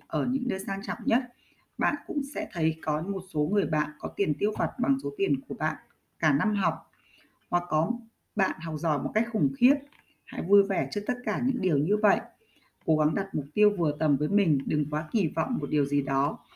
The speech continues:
Có mục tiêu cao cả để hướng tới là tốt, nhưng cũng cần biết lượng sức mình.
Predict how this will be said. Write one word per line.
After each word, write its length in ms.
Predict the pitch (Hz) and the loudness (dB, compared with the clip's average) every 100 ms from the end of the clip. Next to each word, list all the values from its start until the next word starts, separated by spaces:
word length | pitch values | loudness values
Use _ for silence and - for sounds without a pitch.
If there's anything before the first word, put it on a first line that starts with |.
| _ - | _ -20
Có 140 | - 170 | -6 -2
mục 180 | 202 - | -2 0
tiêu 120 | 196 196 | 0 2
cao 180 | 202 196 - | 0 -2 0
cả 260 | 185 139 139 | 2 2 0
để 80 | 135 | -2
hướng 280 | 143 156 | 0 -2
tới 300 | 160 156 147 | 0 2 2
là 140 | 175 160 - | 2 -2 2
tốt, 260 | 208 277 - | 2 2 -6
nhưng 140 | 180 | -8
cũng 160 | - 240 | -4 -4
cần 220 | - 254 | 0 0
biết 100 | 277 392 | 0 0
lượng 200 | 190 - | -2 -2
sức 160 | 226 | -2
mình. 300 | 226 180 151 | 2 4 4